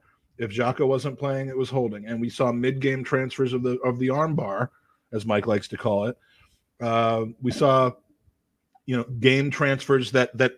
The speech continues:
that pretty much supported that hierarchy. Tierney has had the armband, but I don't think it was ever when either any of those three people or Aubameyang was on the pitch this season.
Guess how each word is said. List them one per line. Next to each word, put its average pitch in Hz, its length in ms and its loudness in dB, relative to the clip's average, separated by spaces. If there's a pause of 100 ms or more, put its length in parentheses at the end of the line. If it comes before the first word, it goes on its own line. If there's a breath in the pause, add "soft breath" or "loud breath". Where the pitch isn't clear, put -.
that 117 200 0
pretty 165 260 2
much 156 260 0
supported 135 600 0
that 127 220 0
hierarchy. - 760 -2 (680)
Tierney 226 420 0
has 170 220 2
had 160 280 2
the 151 100 0
armband, 120 600 -2
but 110 100 -2
I 110 100 -2
don't 143 380 0
think 165 200 -4
it 135 80 -8
was 123 240 -4
ever 156 200 2
when 143 180 -2
either 143 340 -2
any 156 180 -2
of 160 80 0
those 143 240 0
three 135 220 -2
people 127 340 -4
or 131 260 2
Aubameyang 120 520 -4
was 101 160 -10
on 98 100 -8
the 95 80 -10
pitch - 380 -14 (240)
this 107 160 -8
season. - 320 -10